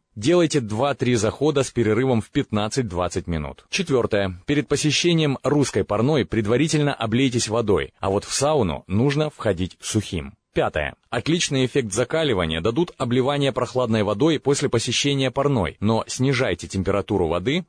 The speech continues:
постепенно. Шестое. После выхода из парной или сауны может появиться жажда. Советуем утолить её одним стаканом тёплой воды, выпив его мелкими глотками.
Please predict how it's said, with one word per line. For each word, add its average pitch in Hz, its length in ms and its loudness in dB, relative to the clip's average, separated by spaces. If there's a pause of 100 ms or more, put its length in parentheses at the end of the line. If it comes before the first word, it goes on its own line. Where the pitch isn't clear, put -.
постепенно. 90 760 -2 (240)
Шестое. 90 600 0 (320)
После 139 320 2
выхода 120 400 2
из 92 140 0
парной 123 360 0
или 104 240 -2
сауны 139 560 0
может 127 360 0
появиться 113 460 2
жажда. 92 460 -2 (260)
Советуем 123 600 0
утолить 131 420 0
её 135 240 4
одним 123 380 0
стаканом 120 540 -2
тёплой 113 340 2
воды, 95 480 0
выпив 135 400 0
его 123 420 2
мелкими 123 500 2
глотками. 82 600 -2